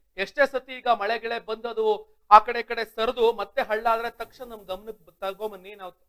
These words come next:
ಅಲ್ಲಿ ಈಗ ಒಂದು ಟೆಂಪರರಿ ಸೊಲ್ಯೂಷನ್ ಕೊಡ್ತೀವಿ ಈ ಸಮಸ್ಯೆಗೆ ಅನ್ನುವಂತಹ ಕನಿಷ್ಠ ಪಕ್ಷದ ಮಾನವೀಯತೆ ಕೂಡ ಯಾಕಿಲ್ಲ? ಇಲ್ಲಿ ಅಪಘಾತಗಳಾದ್ರೆ ಹೆಣ್ಮಕ್ಳು, ತಾಯಂದ್ರುಗಳು,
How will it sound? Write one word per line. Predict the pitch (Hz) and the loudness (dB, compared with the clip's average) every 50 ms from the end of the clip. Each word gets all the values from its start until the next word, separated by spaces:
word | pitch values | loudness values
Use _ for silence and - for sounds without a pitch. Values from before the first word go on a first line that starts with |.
| _ _ 180 | _ _ -4
ಅಲ್ಲಿ | 185 202 208 | -4 -4 -4
ಈಗ | 208 202 190 190 180 - - _ _ _ _ _ | -12 -4 0 0 0 0 0 _ _ _ _ _
ಒಂದು | 202 208 208 208 | -10 -4 -4 -4
ಟೆಂಪರರಿ | 208 - - 240 262 277 - - 311 285 277 269 269 269 254 196 - - - _ _ _ _ | -2 2 2 2 2 2 6 8 10 10 10 10 6 6 2 -4 -4 -6 -14 _ _ _ _
ಸೊಲ್ಯೂಷನ್ | 226 233 269 269 254 - 254 240 240 | -8 -6 -6 -10 -10 -8 -8 -10 -8
ಕೊಡ್ತೀವಿ | - - 226 220 - - 254 247 240 226 | -8 -8 -8 -8 -8 -14 -20 -20 -20 -20
ಈ | 214 196 _ | -20 -20 _
ಸಮಸ್ಯೆಗೆ | 208 202 220 214 - _ 214 202 208 208 | -16 -16 -16 -18 -20 _ -20 -18 -18 -18
ಅನ್ನುವಂತಹ | 202 202 202 202 202 - _ 202 185 175 - - - _ _ _ _ _ _ | -18 -18 -20 -20 -20 -16 _ 6 6 6 6 4 -4 _ _ _ _ _ _
ಕನಿಷ್ಠ | 214 240 285 254 - - 269 - | -4 -2 -2 -6 -8 -12 -10 -8
ಪಕ್ಷದ | 254 240 - - 233 220 | -8 -8 -6 -6 -4 -2
ಮಾನವೀಯತೆ | 233 220 - - 151 180 214 220 220 220 220 214 - - 214 | 0 -2 -2 -2 -4 -4 -4 -4 -10 -10 -10 -12 -10 -10 -14
ಕೂಡ | 202 _ - 190 196 | -16 _ -12 -8 -6
ಯಾಕಿಲ್ಲ? | 196 196 175 156 151 180 196 - - 170 165 160 170 170 165 165 | -6 -6 -4 -2 -2 -2 -2 -4 -10 -20 -18 -12 -8 -6 -6 -6
ಇಲ್ಲಿ | 156 156 151 147 | -6 -10 -10 -12
ಅಪಘಾತಗಳಾದ್ರೆ | 139 139 - 190 190 208 208 202 202 - - 180 170 165 160 160 165 175 196 | -12 -12 -12 -10 -6 -6 -6 -6 -6 -8 -6 -6 -6 -6 -8 -10 -10 -10 -10
ಹೆಣ್ಮಕ್ಳು, | 202 - _ _ _ 160 156 165 180 185 175 165 _ _ 170 180 190 196 | -10 -12 _ _ _ _ -20 -20 -20 _ -20 -20 _ _ -20 -20 -18 -18
ತಾಯಂದ್ರುಗಳು, | - - 151 156 175 180 175 170 170 165 170 160 175 190 208 - _ _ _ | -10 -8 -8 -8 -8 -10 -16 -20 -20 -16 -14 -12 -10 -12 -12 -12 _ _ _